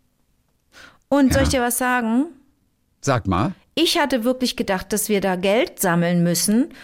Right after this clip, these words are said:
Speaker 1: Hab
Speaker 2: Ja.
Speaker 1: uns beide schon auf der Bühne gesehen mit Dota, mit drei, vier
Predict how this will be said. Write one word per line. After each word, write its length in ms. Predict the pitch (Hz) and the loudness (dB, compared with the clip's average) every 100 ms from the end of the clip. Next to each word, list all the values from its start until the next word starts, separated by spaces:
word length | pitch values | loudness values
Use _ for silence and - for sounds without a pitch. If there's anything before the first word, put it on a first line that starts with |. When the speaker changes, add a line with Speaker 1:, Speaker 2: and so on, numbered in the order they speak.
| - | -12
Speaker 1:
Hab 180 | - 202 | -6 0
Speaker 2:
Ja. 120 | 220 | 2
Speaker 1:
uns 160 | - - | 2 0
beide 240 | 254 254 | 0 0
schon 140 | 254 254 | 0 0
auf 140 | - | 0
der 140 | 240 | -2
Bühne 280 | 202 269 311 | 0 0 2
gesehen 380 | 240 220 226 214 | 0 0 2 2
mit 220 | 247 247 | 2 2
Dota, 400 | 262 294 247 214 | 0 2 0 0
mit 300 | 202 214 - - | 0 -2 -4 -6
drei, 300 | 208 214 240 | -2 0 0
vier 360 | 254 240 226 | 0 2 0